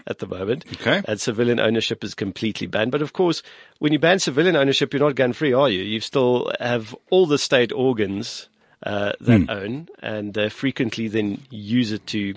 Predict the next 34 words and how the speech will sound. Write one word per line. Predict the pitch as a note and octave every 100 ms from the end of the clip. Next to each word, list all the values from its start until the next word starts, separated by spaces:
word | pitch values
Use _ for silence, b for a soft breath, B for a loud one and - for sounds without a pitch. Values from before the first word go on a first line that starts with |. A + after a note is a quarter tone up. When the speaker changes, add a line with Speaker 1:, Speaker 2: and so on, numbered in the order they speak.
| - -
Speaker 1:
perpetrate | A2 - - G#2
violence | F2+ G#2+ G#2 G2+ -
upon | F#2+ G2+
the | F#2+
rest | F#2+ G#2 F#2+
of |
the | F2
populace. | - F2 F#2 F#2+ G2 - B B B B -
And | A2
another | A2 D#3 D#3
favorite | A#2+ A2 G#2
example | F#2 G2+ G2 G2+
is | -
Jamaica. | F#2+ G2+ A2 F#2+
Now, | F#2
Jamaica | G2+ A2 D3+ -
is | G#2
an | G2
interesting | F#2+ - - -
story. | - - - - _ -
Uh, | G2 F#2+ F#2+ F#2 -
about | G2 G#2 G#2+ G2+ - - - -
nineteen | A2 A2 B2 B2+ - A#2 A2
seventy-three, | - A2+ A2 - G2+ - - G#2 G#2+ F#2+ E2+ - B B B B
there | - G#2+
was | G#2 F#2
a |
bit | E2 E2+ A#2+
of | A#2+
a | A2+
rise | G#2 G2 F#2
in | F#2+
crime | - F2+ F#2 F2+
wave. | F2+ G1+ -